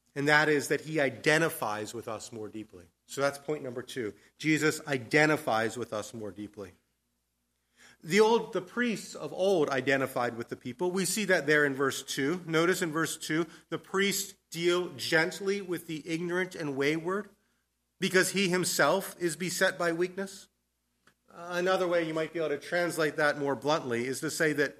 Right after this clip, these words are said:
the priests didn't get angry with people when they forgot things and went astray and did stupid stuff, because the priest knows that he forgets things and goes astray and does stupid stuff.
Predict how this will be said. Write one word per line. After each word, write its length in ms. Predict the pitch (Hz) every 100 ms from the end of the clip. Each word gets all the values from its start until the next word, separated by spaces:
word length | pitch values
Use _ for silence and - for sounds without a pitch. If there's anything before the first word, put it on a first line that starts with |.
| - _ _ _
the 100 | 165
priests 720 | 160 277 254 185 180 - - - _
didn't 280 | 214 208 196
get 140 | 175 170
angry 420 | 214 240 185 156
with 180 | 151 151
people 540 | 214 175 143 156 - _ _ _
when 140 | 156
they 120 | 165 190
forgot 480 | 185 156 185 190
things 280 | 147 143 147
and 120 | 147
went 140 | 143 151
astray 480 | 151 - 180 139 139
and 80 |
did 160 | 143 147
stupid 340 | - 180 160
stuff, 400 | - 139 113 - - _ _ _ _ _ _
because 240 | - 196 202
the 80 | 214
priest 400 | 254 262 - 143
knows 300 | 117 107 113
that 100 | 120
he 260 | 151 135 _ -
forgets 340 | 123 135 -
things 340 | - 104 104
and 180 | 107 92
goes 180 | 123 120
astray 400 | 113 - 117 95
and 100 | 95 - -
does 200 | 110 98
stupid 340 | - 110 -
stuff. 160 | -